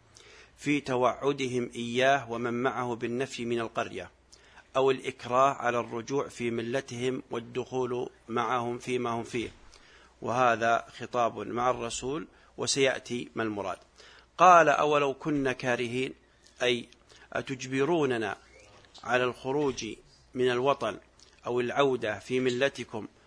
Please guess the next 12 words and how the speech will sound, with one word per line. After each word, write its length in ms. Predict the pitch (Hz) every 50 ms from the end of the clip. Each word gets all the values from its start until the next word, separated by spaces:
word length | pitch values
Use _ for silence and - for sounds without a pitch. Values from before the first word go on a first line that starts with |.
| _ _ -
ولو 240 | 123 127 131 131 123
كنا 320 | - 139 135 131 127 120
كارهين 540 | 117 - 127 123 117 120 113 120 127 120 117
لذلك، 560 | 110 113 110 110 110 110 120 135 135 - - -
وهذا 240 | 107 101 113 113 113
استفهام 560 | 110 - - 120 - - 117 123 139 156 - - - - - - - - - - - -
للإنكار. 600 | - 120 - - 139 131 - - 147 131 104 90 - - - - _ _ _ _ _ _ _ _ _ _ _ _ _ - - - - _ _ _ - - - - _ _ _ _ - - - - - - - _ - -
"قد 160 | 151 165 170
افترينا 640 | 160 - - - 156 151 160 156 151 147 147 139 131
على 160 | 135 143 139
الله 380 | 135 135 139 139 135 131 127
كذبا 600 | 123 - 143 139 131 135 127 123 131 131 131 -